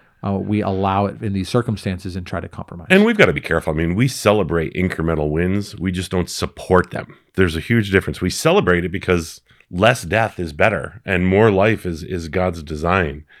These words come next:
Speaker 2: But if the bill is an evil bill, we can't support the evil. And so that, that's the difference
Speaker 1: Because
Speaker 2: is,
Speaker 1: God has a
Speaker 2: is we
Speaker 1: standard of justice.
Speaker 2: Exactly. We have a standard. We have to hold to that standard when we support bills and when we support even candidates. And again, I think we've gotta be careful because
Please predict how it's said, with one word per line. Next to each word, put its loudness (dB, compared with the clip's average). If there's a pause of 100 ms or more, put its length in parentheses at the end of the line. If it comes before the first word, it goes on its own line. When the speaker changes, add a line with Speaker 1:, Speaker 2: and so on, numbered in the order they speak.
(300)
Speaker 2:
But 4
if 4
the 0
bill 4
is 2
an 2
evil -2
bill, 2
we -4
can't -6
support -8
the -12
evil. -12 (460)
And -2
so 2
that, -2
that's 2
the 0
difference 2
Speaker 1:
Because 4
Speaker 2:
is, -2
Speaker 1:
God 4
has 2
a 2
Speaker 2:
is 2
we 0
Speaker 1:
standard 4
of -2
justice. -2
Speaker 2:
Exactly. -4
We -8
have 4
a 2
standard. -6 (300)
We 4
have 2
to -8
hold 2
to 4
that -2
standard -6 (300)
when 4
we 2
support -4
bills -2
and -4
when -4
we -6
support -10
even 0
candidates. -6
And -2
again, 2
I -2
think -4
we've -4
gotta -2
be -8
careful 0
because -2